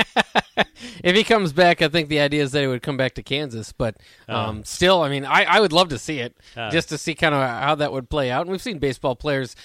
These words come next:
Speaker 1: come back and have success before, and Kansas would <laughs> probably <laughs> welcome him with open
Speaker 2: Uh.
Speaker 1: arms. Um, so, you know, I, I hope that's not the ending of the Bubba Starling story because, you know, it was one that just never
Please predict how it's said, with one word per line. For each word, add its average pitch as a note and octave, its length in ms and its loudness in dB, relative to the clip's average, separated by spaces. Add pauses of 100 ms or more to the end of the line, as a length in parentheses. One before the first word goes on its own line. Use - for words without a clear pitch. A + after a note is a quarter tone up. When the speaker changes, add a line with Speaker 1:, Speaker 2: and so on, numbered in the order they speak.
(160)
Speaker 1:
come D3 140 2
back C#3 200 0
and C3 100 -4
have C3+ 140 -6
success C#3 380 -6
before, D#3+ 420 -4
and B2+ 160 -10
Kansas D3+ 380 -6
would C3+ 120 -8
<laughs> - 80 -4
probably D#3+ 260 -2
<laughs> C3+ 140 -2
welcome D3 240 -6
him C3+ 160 -6
with - 100 -12
open C#3 240 -4
Speaker 2:
Uh. C3 40 -2
Speaker 1:
arms. D3 320 -4 (300)
Um, C3+ 240 -4
so, C3+ 320 0 (320)
you G#3 80 -2
know, A#3+ 100 6
I, A3+ 300 4
I - 40 6
hope A3+ 200 0
that's A#3+ 240 2
not A#3+ 140 0
the A3 140 -4
ending G#3 300 0
of F#3 140 -2
the F3+ 80 0
Bubba F3 260 2
Starling E3 420 2
story C3 380 -2
because, B2+ 440 -2
you C#3+ 100 -4
know, C#3 160 0
it E3+ 40 -2
was E3 120 -4
one A#3+ 160 -2
that G#3+ 120 -2
just F#3+ 180 -2
never G3+ 280 -2